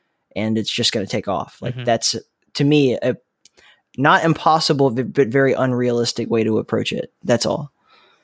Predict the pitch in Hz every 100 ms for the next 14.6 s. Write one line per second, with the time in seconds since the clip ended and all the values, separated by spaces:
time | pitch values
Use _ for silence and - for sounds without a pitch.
0 | _ _ _ _ _ _ _ _ _ _
1 | _ _ _ - 127 117 117 - _ _
2 | _ _ _ 92 - 139 - - - 135
3 | 151 139 135 143 139 127 131 131 147 143
4 | 170 151 151 151 127 131 147 139 160 135
5 | 135 160 151 135 127 135 135 120 - -
6 | - 151 - 196 190 160 160 156 143 139
7 | 147 151 147 147 - _ _ _ _ -
8 | 147 143 196 240 151 202 175 156 135 127
9 | 139 127 135 - 131 185 143 123 135 131
10 | 147 135 165 139 131 131 127 123 _ _
11 | _ _ _ - - - 131 135 131 131
12 | 120 120 120 123 123 120 117 123 117 113
13 | 113 110 110 110 120 120 - 113 - 160
14 | 170 165 160 156 147